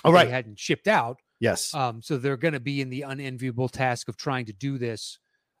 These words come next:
Speaker 2: uh, without having all that. And, you
Speaker 1: Yeah.
Speaker 2: know, the, their best case scenario is to end up like the Brooklyn Nets
Speaker 1: Mm-hmm.
Speaker 2: after they shipped out everything and they just took off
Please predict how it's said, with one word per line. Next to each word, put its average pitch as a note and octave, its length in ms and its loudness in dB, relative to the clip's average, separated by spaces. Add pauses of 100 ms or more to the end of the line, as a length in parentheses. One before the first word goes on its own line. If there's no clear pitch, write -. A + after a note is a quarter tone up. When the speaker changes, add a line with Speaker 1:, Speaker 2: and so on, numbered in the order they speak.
Speaker 2:
uh, A2+ 180 -8
without C#3 300 0
having A#2+ 300 -4
all G#2+ 160 -10
that. B2 240 -4
And, A2+ 260 -16 (140)
you F#2 80 -8
Speaker 1:
Yeah. E2 40 -2
Speaker 2:
know, - 160 -8 (640)
the, B2 360 -2
their C3+ 120 -2
best D#3 260 0
case D#3+ 160 0
scenario C#3+ 440 0
is A#2+ 100 -8
to - 100 -8
end C3+ 120 -6
up C3 160 -4
like B2+ 160 -2 (240)
the B2+ 80 -4
Brooklyn B2+ 480 -4
Nets - 460 -6 (220)
Speaker 1:
Mm-hmm. B2 320 2
Speaker 2:
after B2 480 -4 (280)
they D3+ 200 4
shipped - 220 -2
out C3 140 0
everything B2 380 -4
and A#2+ 80 -8
they A#2+ 80 -6
just B2 200 -10
took D3 200 -2
off A#2+ 320 -2